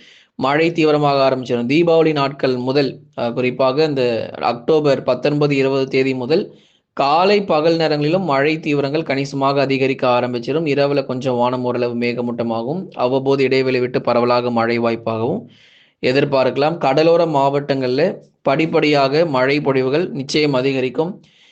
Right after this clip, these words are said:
கன்னியாகுமரி மாவட்டத்திலும் பரவலாக கனமழை தொடரப்போகுது.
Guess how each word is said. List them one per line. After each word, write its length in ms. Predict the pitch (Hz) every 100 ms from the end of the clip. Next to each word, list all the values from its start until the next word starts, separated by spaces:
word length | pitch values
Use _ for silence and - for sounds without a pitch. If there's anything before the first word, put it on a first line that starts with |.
| _ -
கன்னியாகுமரி 640 | 135 156 170 170 165 160
மாவட்டத்திலும் 640 | 151 139 139 147 139 147 165
பரவலாக 540 | 135 131 135 135 143
கனமழை 440 | 131 127 139 135 135
தொடரப்போகுது. 680 | 127 131 131 - 123 123